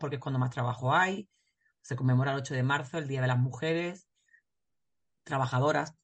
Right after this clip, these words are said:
todas somos trabajadoras, pero como que se reivindican muchas cosas todavía el ocho de marzo, aunque es verdad que se, celebramos todas las feministas, celebramos todo lo avanzado, pero también seguimos reivindicando derechos, que nos faltan todavía un montón. Y entonces esa es mi respuesta de ahora qué, que mucho ocurre en marzo.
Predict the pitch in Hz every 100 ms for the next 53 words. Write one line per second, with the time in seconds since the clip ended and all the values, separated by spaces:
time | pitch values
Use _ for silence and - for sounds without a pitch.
0 | _ - 147 139 135 127 135 127 131 139
1 | 127 123 113 120 110 113 - 123 113 123
2 | 123 131 131 139 127 131 123 131 139 135
3 | 127 139 135 156 160 143 127 123 131 135
4 | 123 131 127 131 123 123 127 131 131 127
5 | 123 123 143 - - 127 127 135 127 131
6 | 135 135 131 139 160 160 123 123 127 135
7 | 127 123 127 127 127 123 120 127 127 120
8 | 135 143 - - _ _ _ _ - 120
9 | - 127 123 123 127 131 131 156 175 -
10 | _ _ _ _ 135 123 135 156 160 151
11 | 135 127 127 131 127 123 117 170 - _
12 | 131 120 123 123 120 117 113 107 -